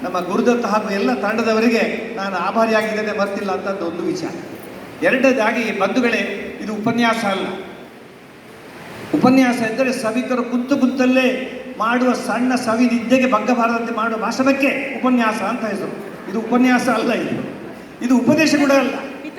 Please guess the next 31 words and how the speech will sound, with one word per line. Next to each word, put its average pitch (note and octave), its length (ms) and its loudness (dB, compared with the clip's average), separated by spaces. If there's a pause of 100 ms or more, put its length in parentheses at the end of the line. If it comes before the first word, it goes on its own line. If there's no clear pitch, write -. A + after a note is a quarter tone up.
ಉಪದೇಶ C#4+ 340 2
ಅಂದರೆ B3 360 2 (640)
ಉಪದೇಶ C4 260 0 (100)
ಕೊಡುವಷ್ಟು C4+ 340 0
ಧಾರಾಳವಾಗಿ C4+ 640 2
ಜನ B3+ 200 0 (160)
ಏನು B3 120 0 (160)
ಬೇರೆ B3 360 -2
ಕೊಡುವುದೇ B3+ 300 2
ಇಲ್ಲ. D4 160 0 (1080)
ಹಾಗೆಂತ B3+ 420 2
ಇದು A#3 240 0
ನೀರಸ B3 420 2
ಭಾಷಣವೂ A3+ 480 0
ಅಲ್ಲ. F3+ 140 -4 (440)
ನಮ್ಮ G#3 180 -4
ಮೆಡಿಕಲ್ B3 360 0
ಲ್ಯಾಂಗ್ವೇಜಲ್ಲಿ A#3+ 540 2
ನೀರಸ B3+ 360 0
ಭಾಷಣವೆಂದರೆ, A3 1080 -4 (100)
a F3+ 280 -6
boring B3+ 300 2
speech - 420 2 (420)
is G3+ 60 -8
the A3 100 -4
one A#3+ 300 0
where B3 160 0
the A3+ 120 -6
speaker C4+ 380 0
suffers B3 480 -2
from A3 200 -2